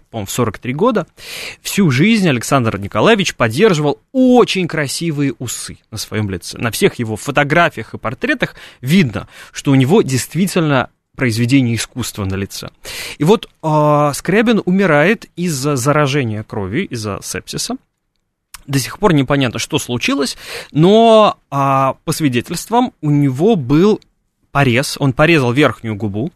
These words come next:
и для меня очевидно, что он брился в этот момент. Он порезался, заразился и в течение недели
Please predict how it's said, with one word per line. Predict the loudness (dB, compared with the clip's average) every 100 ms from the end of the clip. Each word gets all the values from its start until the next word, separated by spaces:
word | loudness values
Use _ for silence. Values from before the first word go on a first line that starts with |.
| _ -20 -4
и | 0
для | 4
меня | 6 4
очевидно, | 2 0 2 2 0
что | -6 -2
он | -2 0
брился | 2 4 4 2 -6 -12 -14 -4
в |
этот | -4 -4 -4
момент. | -2 0 -2 -8 _ -20 -8 2
Он | 2 4
порезался, | 2 2 0 -2 -2 -2
заразился | 0 2 2 2 -2 -2 -6
и | -6 -8
в |
течение | -8 -4 0 2 2
недели | 0 0 0 -2